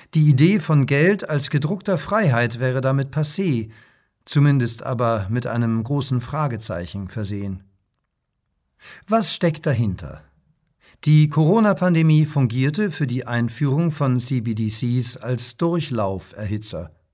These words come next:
Es öffnete sich ein auf Sitzungen des Weltwirtschaftsforums kolportiertes und von Politikern gerne beschworenes Fenster der Möglichkeiten, um für Verhaltensänderungen den Boden zu bereiten,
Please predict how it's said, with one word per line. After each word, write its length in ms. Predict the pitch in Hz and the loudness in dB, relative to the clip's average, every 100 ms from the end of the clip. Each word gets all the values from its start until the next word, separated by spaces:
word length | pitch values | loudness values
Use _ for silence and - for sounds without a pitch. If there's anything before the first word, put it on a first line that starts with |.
| _ _ _ - - - | _ _ _ -18 -8 2
Es 180 | 156 | 2
öffnete 460 | - 170 151 180 175 | 4 0 2 0 0
sich 260 | 175 165 156 | -2 -2 0
ein 320 | 147 151 151 | 4 4 4
auf 300 | 127 117 110 | 0 -4 -4
Sitzungen 500 | 117 143 147 147 123 | -2 -2 0 2 2
des 220 | 117 104 | 0 0
Weltwirtschaftsforums 1040 | 110 107 127 123 127 - - 127 127 123 | -2 0 -2 -2 -4 -2 -2 0 0 0
kolportiertes 800 | - 127 123 110 156 165 180 - - - - - | 0 0 0 0 2 2 2 0 -4 -16 -14 0
und 240 | 131 117 | 2 2
von 300 | - 123 113 | 0 -2 0
Politikern 600 | 127 120 139 127 120 113 | 0 0 0 -2 0 0
gerne 320 | 117 120 117 | 0 0 0
beschworenes 760 | 107 - 135 131 131 131 123 - - - _ | -4 -4 -2 2 4 2 0 -6 -14 -20 _
Fenster 600 | - - 202 185 - 160 | -16 -2 0 0 0 0
der 160 | 143 147 | 2 2
Möglichkeiten, 920 | 143 139 107 101 101 87 80 85 80 _ _ _ _ _ | 2 -2 -6 -8 -6 -6 -8 -14 -16 _ _ _ _ _
um 300 | 135 127 117 | 0 2 2
für 400 | 110 123 110 101 | 0 -2 0 -2
Verhaltensänderungen 1040 | 120 104 185 - - 117 120 123 131 123 | -4 0 0 0 -4 -2 -2 0 2 2
den 240 | 123 120 107 | 2 0 2
Boden 340 | 127 139 123 | 0 0 -2
zu 140 | 110 110 | -2 -2
bereiten, 560 | 110 110 110 123 117 | 0 2 2 0 -2